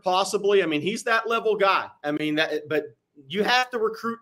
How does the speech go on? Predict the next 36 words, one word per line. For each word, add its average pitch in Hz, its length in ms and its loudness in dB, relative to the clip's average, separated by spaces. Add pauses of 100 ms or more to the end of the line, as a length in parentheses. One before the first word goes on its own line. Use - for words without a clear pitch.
these 208 180 -6
type 196 320 0
of 185 80 -6
guys 170 380 -4
if 180 260 -2
you 196 100 -4
have 180 280 0
the 175 60 -8
relationship, 143 840 -4
if 190 220 4
there's 226 260 0
the 208 80 2
trust 208 480 -2
factor 165 420 -4
there, 147 320 0 (400)
and, 147 180 0
and 151 220 0
the 139 60 -2
family's 190 600 -2
gonna 175 240 -2
be 160 320 -4 (320)
honest 196 460 0
about 165 400 0
this 156 140 -6
process. 165 680 -4
If 170 160 -6
it 185 100 -2
happens 170 500 -4
in 170 100 -6
the 156 60 -6
spring, 170 420 -4
I 147 60 0
think 165 200 -6
Texas 180 400 -6
feels 160 280 -8
comfortable 180 680 -2